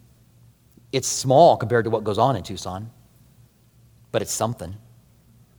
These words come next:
And I believe that the preaching of the gospel changes things. Years ago, I had a gal come up and say, I was in the parking lot of an abortion clinic with an appointment,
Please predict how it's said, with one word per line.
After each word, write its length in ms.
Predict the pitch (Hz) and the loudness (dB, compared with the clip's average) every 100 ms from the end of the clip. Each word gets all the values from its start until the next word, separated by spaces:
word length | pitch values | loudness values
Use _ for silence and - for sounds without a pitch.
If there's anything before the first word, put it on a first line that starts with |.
| _ _ _ - | _ _ _ 4
And 80 | |
I 80 | 156 | 6
believe 360 | 170 151 147 127 | 6 6 4 4
that 280 | 131 - - | 0 -2 -8
the 80 | |
preaching 380 | 127 165 160 156 | -4 -2 0 2
of 80 | 143 | 2
the 80 | 143 | 6
gospel 380 | 143 165 - 131 | 6 6 2 -4
changes 380 | 160 160 110 | -4 -4 -6
things. 380 | - 98 107 - - - - _ _ - _ _ _ _ _ _ _ - | -10 -14 -14 -18 -20 -20 -20 _ _ -20 _ _ _ _ _ _ _ -2
Years 240 | 135 127 | 2 2
ago, 240 | 127 131 | 4 8
I 80 | 147 | 8
had 140 | 127 117 | 6 4
a 40 | |
gal 200 | 120 127 | 4 4
come 180 | 131 123 | 4 2
up 160 | 131 | 0
and 100 | 139 | -2
say, 160 | - 120 | -2 4
I 120 | 117 | 6
was 200 | 131 110 | 4 0
in 60 | 123 | -4
the 60 | |
parking 340 | 110 135 131 127 | 0 0 2 2
lot 180 | 123 127 | 2 2
of 120 | 117 | 0
an 60 | |
abortion 340 | 110 131 131 127 | -2 -2 -2 -4
clinic 340 | - 139 151 | -2 -2 -2
with 120 | 120 | -6
an 60 | 107 | -8
appointment, 480 | 98 127 135 151 | -4 -4 -2 -4